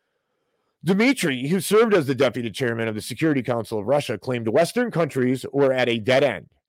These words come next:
and that expanded war effort was obvious. "The completely mad West has failed to invent anything else. In fact, it is a dead end," Dmitry said. "World War Three is approaching.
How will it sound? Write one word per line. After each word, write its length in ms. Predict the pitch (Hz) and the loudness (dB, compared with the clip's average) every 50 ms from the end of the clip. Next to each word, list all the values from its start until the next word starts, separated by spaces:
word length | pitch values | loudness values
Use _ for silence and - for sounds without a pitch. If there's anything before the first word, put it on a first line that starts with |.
| _ _ _ _ _ - | _ _ _ _ _ -4
and 160 | 123 135 139 | -2 0 2
that 180 | 139 131 - - | 2 0 0 -2
expanded 540 | 135 117 - - - 165 196 220 220 220 180 | -8 -12 -10 -6 -2 -2 0 0 0 0 0
war 240 | 143 135 156 151 139 | 2 2 2 2 2
effort 380 | 120 117 - - 123 123 - | 0 -2 -4 -4 -6 -6 -4
was 160 | 139 127 110 - - | -4 -6 -6 -4 -4
obvious. 580 | 127 139 120 98 95 - - - - - - _ _ _ _ _ _ _ _ _ _ _ _ | -2 -2 -2 -4 -6 -14 -16 -20 -20 -20 -20 _ _ _ _ _ _ _ _ _ _ _ _
"The 140 | 123 143 143 | -4 -2 -2
completely 580 | - 151 127 - - 185 220 247 - 240 247 | -2 -4 -6 -4 -2 -2 -2 -2 -2 -4 -4
mad 300 | 214 190 185 185 185 175 | -2 0 2 2 2 2
West 360 | 160 143 131 117 110 113 - - | 0 0 0 0 -2 -4 -8 -10
has 140 | 113 - | -10 -10
failed 460 | - - - 170 170 180 196 202 190 - | -12 -8 -2 0 2 4 4 2 2 0
to 120 | 185 175 | -2 -4
invent 300 | 175 156 139 139 135 131 | -2 0 0 -2 -2 -2
anything 420 | - 123 123 139 127 - 131 127 117 | -4 -6 -6 -6 -6 -6 -6 -6 -6
else. 300 | 101 - - - - - _ | -8 -10 -12 -18 -20 -20 _
In 140 | - 123 131 120 | -12 -12 -12 -6
fact, 460 | - - 151 160 170 175 175 _ _ _ _ _ | -2 0 2 2 2 0 -2 _ _ _ _ _
it 140 | - 143 143 | -2 0 0
is 140 | 147 117 131 | 0 0 -2
a 60 | 117 | -2
dead 280 | 104 92 139 139 139 | 0 2 2 2 2
end," 340 | 135 127 127 117 104 92 76 _ _ _ _ _ _ _ _ _ _ _ - | 0 0 -2 -4 -4 -8 -14 _ _ _ _ _ _ _ _ _ _ _ -12
Dmitry 420 | 117 120 117 110 101 - 113 104 | -10 -8 -6 -8 -8 -8 -10 -10
said. 260 | - - 110 85 - - _ _ _ _ _ _ _ _ | -8 -6 -6 -6 -6 -8 _ _ _ _ _ _ _ _
"World 260 | 120 143 180 202 196 | 2 4 4 4 4
War 220 | 202 220 226 220 | 4 4 4 4
Three 280 | 208 - - 156 160 156 | 4 2 2 2 4 4
is 120 | 151 123 | 2 2
approaching. 580 | 143 - - - 139 117 113 - - - - _ | -2 -4 -4 -2 0 0 0 -2 -8 -16 -20 _